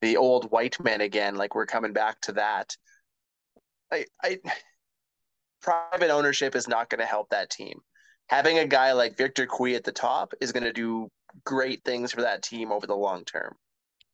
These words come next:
I question how much success he'll have with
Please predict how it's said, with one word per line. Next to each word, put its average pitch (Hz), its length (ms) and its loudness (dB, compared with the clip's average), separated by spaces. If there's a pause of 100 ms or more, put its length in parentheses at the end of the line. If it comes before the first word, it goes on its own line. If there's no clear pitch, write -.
(140)
I 123 80 4
question 135 560 2
how 123 260 2
much 120 220 2
success - 580 -2
he'll 123 180 -2
have 113 420 -2 (840)
with 120 180 -2